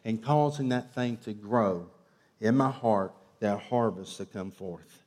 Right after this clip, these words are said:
How many have ever planted a garden you get these little seeds,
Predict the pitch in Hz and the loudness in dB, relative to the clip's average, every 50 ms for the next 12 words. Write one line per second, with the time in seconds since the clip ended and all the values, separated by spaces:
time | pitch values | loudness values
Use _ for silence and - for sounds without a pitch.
0 | _ _ _ _ _ _ _ _ _ _ _ _ _ - 123 127 139 143 139 131 | _ _ _ _ _ _ _ _ _ _ _ _ _ -2 0 2 4 4 4 4
1 | 127 127 139 135 131 131 123 - 147 139 135 135 127 123 120 120 131 131 131 127 | 4 4 4 4 4 2 0 2 2 2 4 2 2 0 0 4 4 6 6 4
2 | 123 117 113 110 - _ _ _ _ _ _ _ _ _ _ _ _ _ _ _ | 4 0 -4 -6 -8 _ _ _ _ _ _ _ _ _ _ _ _ _ _ _
3 | _ _ _ _ _ _ _ _ _ _ _ _ _ _ _ _ _ _ _ _ | _ _ _ _ _ _ _ _ _ _ _ _ _ _ _ _ _ _ _ _
4 | _ _ _ _ - 131 127 120 151 143 147 147 135 120 - 127 127 139 156 151 | _ _ _ _ -10 -6 0 2 2 2 4 2 0 2 4 4 4 4 4 2
5 | - - 180 175 165 147 131 120 120 120 120 - - - - | 0 2 4 4 6 4 4 2 0 -4 -8 -12 -14 -14 -14